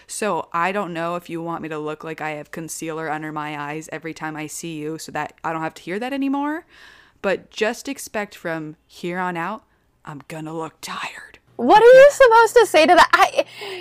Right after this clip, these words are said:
Speaker 2: it's just so funny, you know, and I think as women, we deal with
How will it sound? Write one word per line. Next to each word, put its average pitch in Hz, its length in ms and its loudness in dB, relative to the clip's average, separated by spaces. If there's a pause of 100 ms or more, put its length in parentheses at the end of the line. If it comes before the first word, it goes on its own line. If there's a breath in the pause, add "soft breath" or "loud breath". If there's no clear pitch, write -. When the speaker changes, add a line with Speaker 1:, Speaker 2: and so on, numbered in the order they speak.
(100)
Speaker 2:
it's 359 200 4
just 480 180 8
so 381 160 4
funny, 330 260 4
you 320 120 6
know, 330 200 6
and 320 140 0
I 311 120 2
think 320 280 0 (140)
as 294 100 2
women, 233 400 2
we 247 160 2
deal 190 600 2
with 220 500 0